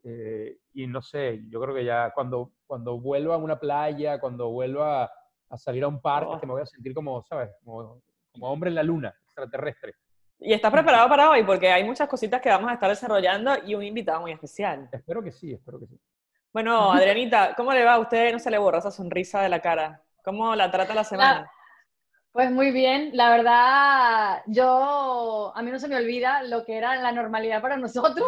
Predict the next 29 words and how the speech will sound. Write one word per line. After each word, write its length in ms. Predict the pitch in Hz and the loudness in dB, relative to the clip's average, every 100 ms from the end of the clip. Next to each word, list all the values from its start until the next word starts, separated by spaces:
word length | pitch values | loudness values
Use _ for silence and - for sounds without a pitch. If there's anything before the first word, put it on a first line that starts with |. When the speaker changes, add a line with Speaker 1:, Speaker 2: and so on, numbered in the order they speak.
| 466 | -2
Speaker 2:
<laughs> 160 | 233 - | -4 -6
Speaker 3:
Eh, 800 | 240 226 220 214 214 208 208 196 220 | -4 -4 -6 -6 -6 -8 -8 -8 0
la 180 | 240 240 | 2 2
añoro, 460 | 240 254 269 302 320 330 | 2 0 2 2 2 0
la 180 | 254 220 | 0 0
deseo 520 | 220 - 254 262 294 320 285 | -2 -6 -6 -4 -2 -4 -4
y 80 | 247 | -8
la 80 | 220 | -10
estoy 200 | - 247 | -8 -10
esperando 600 | - 262 240 254 262 285 | -6 -4 -2 -2 -4 -6
así 440 | 277 254 269 302 _ _ _ - | -6 -10 -12 -12 _ _ _ -12
como 260 | 247 240 | -8 -6
presa 340 | 233 240 262 254 | -4 -4 -4 -6
contando 460 | 240 226 220 233 | -6 -4 -4 -4
los 140 | 254 214 | -8 -6
días 220 | 226 233 | -4 -4
para 160 | 233 214 | -6 -8
que 140 | 208 | -6
Speaker 2:
Sí. 60 | 202 | -6
Speaker 3:
llegue 180 | 214 226 | -4 -6
otra 240 | 226 220 | -6 -4
vez 240 | 220 220 214 _ _ _ _ - | -4 -6 -10 _ _ _ _ -6
y 120 | 254 | -4
ruede 360 | 226 269 294 302 | 0 2 4 4
el 60 | |
balón 440 | 262 247 277 302 294 | 2 2 0 -2 -6
en 120 | 247 | -8
cualquier 300 | 240 208 233 | -6 -4 -4
deporte. 340 | 226 196 190 | -4 -4 -8